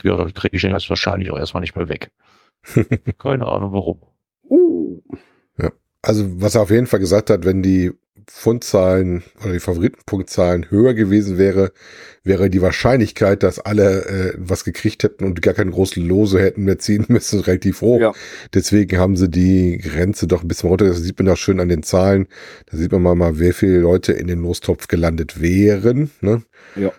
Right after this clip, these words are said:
Speaker 2: Und, ähm, ja, prinzipiell fand er aber die Idee gut, würde ich auch so sagen, dass du das halt
Speaker 3: Ja.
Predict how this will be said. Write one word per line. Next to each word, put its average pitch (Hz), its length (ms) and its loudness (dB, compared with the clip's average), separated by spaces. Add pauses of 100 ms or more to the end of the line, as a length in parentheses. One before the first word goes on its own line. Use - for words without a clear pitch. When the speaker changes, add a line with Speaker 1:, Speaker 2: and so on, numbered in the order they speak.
Speaker 2:
Und, 85 680 -4
ähm, 80 380 -8
ja, 71 180 -10 (140)
prinzipiell 113 500 2
fand 110 240 -2
er 117 40 4
aber 101 100 4
die 95 80 4
Idee 87 180 2
gut, 120 320 0
würde 85 140 2
ich - 80 -2
auch 98 160 0
so 98 160 0
sagen, 92 320 2
dass 85 160 -2
du 85 80 -4
das 80 240 -2
halt 85 260 -2 (100)
Speaker 3:
Ja. 78 320 -12